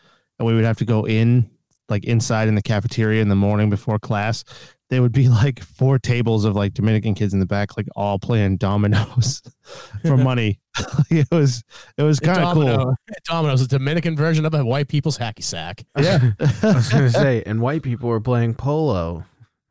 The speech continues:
Speaker 1: Yeah.
Speaker 2: <laughs> Polo sucks.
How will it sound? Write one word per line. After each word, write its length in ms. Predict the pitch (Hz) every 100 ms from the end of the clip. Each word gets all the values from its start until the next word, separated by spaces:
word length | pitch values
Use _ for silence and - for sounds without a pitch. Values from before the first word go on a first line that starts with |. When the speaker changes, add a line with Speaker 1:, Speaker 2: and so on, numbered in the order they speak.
| _ _ _ _ 170 - 160 - 180 - 170 -
Speaker 1:
Yeah. 280 | - 123 170
Speaker 2:
<laughs> 60 | -
Polo 540 | - 147 - - 262
sucks. 800 | - - - - 107 - - -